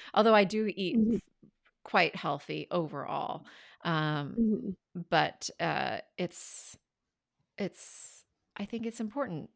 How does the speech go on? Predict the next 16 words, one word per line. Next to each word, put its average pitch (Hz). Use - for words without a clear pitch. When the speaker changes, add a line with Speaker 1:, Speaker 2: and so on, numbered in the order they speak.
Speaker 1:
to 175
have 160
these 151
little 156
moments, 151
but -
to -
be 180
able 165
to 160
have 190
someone 180
like 151
you 160
to 170
help. 160